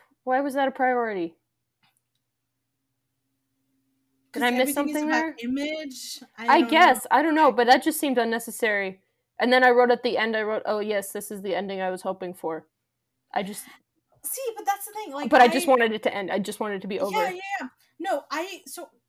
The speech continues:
Speaker 2: I didn't find her at all redeemable. She was not doing scams. It felt like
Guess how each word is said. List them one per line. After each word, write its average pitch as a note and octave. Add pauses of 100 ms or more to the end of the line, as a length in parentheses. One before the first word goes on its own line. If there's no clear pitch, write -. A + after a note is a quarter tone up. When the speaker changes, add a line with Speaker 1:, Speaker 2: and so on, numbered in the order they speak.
Speaker 2:
I D#4
didn't C#4+
find D#4
her D#4
at A#3
all B3
redeemable. G#3+
She -
was B3
not D4
doing C#4+
scams. A#3
It A#3+
felt D4
like C4+